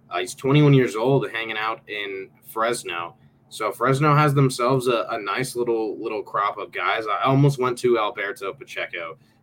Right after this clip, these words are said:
who you, uh, mentioned. He also went seven innings. Didn't, wasn't, they weren't shut out, but he only allowed five base runners, eight Ks. He's twenty years old. So they've got these two guys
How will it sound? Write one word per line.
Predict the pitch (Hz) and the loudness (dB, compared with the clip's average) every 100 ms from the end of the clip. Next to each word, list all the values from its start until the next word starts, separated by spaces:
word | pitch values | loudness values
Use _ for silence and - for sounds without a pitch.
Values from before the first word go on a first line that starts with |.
| - | -6
who | 98 | -4
you, | 92 95 92 92 90 _ _ _ - | -2 -2 -2 -4 -8 _ _ _ -8
uh, | 90 87 85 | -4 -4 -6
mentioned. | 104 104 95 - 92 90 _ _ | -10 -8 -8 -8 -10 -10 _ _
He | - 143 143 | -2 4 4
also | 127 127 123 113 107 - | 4 2 0 0 -2 -6
went | 107 113 104 - | -10 -8 -10 -12
seven | - - 143 151 110 | -12 -2 2 2 0
innings. | 85 76 - - | -4 -14 -18 -8
Didn't, | - 160 175 - | 2 6 4 4
wasn't, | 165 143 127 | 0 0 0
they | 139 | 2
weren't | 147 131 | 2 0
shut | 123 104 | -4 -4
out, | 87 - | -6 -8
but | 107 | -4
he | 113 | -4
only | 117 117 | -2 -4
allowed | 110 101 | -6 -8
five | - 98 95 | -4 -4 -4
base | 95 90 | -6 -8
runners, | 90 87 85 92 | -10 -12 -14 -10
eight | 92 | -10
Ks. | - 92 82 _ _ _ | -10 -14 -14 _ _ _
He's | 196 165 | -8 -6
twenty | - - 135 131 | -6 -2 2 2
years | 92 80 - | 0 -8 -12
old. | - | -16
So | - | -8
they've | 110 170 139 | 2 2 4
got | 143 156 | 0 -2
these | 120 - | -6 -10
two | - 120 | -6 -4
guys | 104 98 95 - | -2 -4 -4 -6